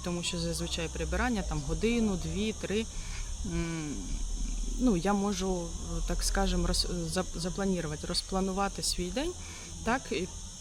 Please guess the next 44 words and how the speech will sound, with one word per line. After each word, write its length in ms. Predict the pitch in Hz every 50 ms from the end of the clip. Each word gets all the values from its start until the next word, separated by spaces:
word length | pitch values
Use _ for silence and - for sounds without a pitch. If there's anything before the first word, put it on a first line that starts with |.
| -
підібрати, 600 | - 202 180 175 208 180 196 190 180 170 - 170
щоб 220 | - - - 185 165 -
коли 200 | - - 196 190
Аліса 280 | 185 196 190 - - 175
приходить 480 | 160 - 175 - - 180 170 175 165 -
зі 80 | 180
школи, 360 | - - - 302 320 302 262
я 140 | 214 196 214
вже 200 | 226 208 196 202
дома, 340 | 190 196 196 196 190 185 175 175 165 170
вдома 300 | 170 190 196 190 180 180
була, 400 | 170 175 175 175 170 165 160 -
або 240 | - 160 160 170 175
я 140 | 170 175 165
можу 280 | 170 175 170 156 170
от 60 | 165 -
піти 480 | - - 165 - 180 175 170 165 151 127 - -
на 160 | 165 165 165
роботу, 360 | 175 170 180 233 233 - 185 -
коли 180 | - 165 165
Аліса 340 | 165 170 175 170 - - -
вже 180 | 156 151 - 156
вдома 400 | 147 - - 226 254 247 208 170
і 100 | 156 156
Женя 280 | 143 196 240 254 233
прийшов 420 | 190 - 196 180 - - 190 180 175
додому. 420 | 180 175 - 175 175 165 160 165 -
Тому 220 | - 175 175 170 165 156 - - - 156
ось 100 | 170 -
це 140 | - 277
прибирання 520 | 262 - 180 175 175 175 175 175 175 170 170 -
в 40 | -
кав'ярні 460 | 180 175 175 175 180 180 175 175 165
мені 240 | 160 160 165 165 165
дуже 240 | 156 175 175 165 170
підійшло, 480 | - - 175 165 170 170 - - 285 285 -
тому 200 | 208 190 190 185
що 160 | - - 175
це 200 | - - - 165
ввечері, 580 | 156 151 165 196 196 175 - - 208 202 240 262 - - - - - - - - - - -
вже 160 | 180 175 180
після 360 | 170 - 202 196 - - 175 165
шостої 520 | - - 185 175 165 - - 165 160 160 147
години. 380 | 175 175 190 240 262 269 254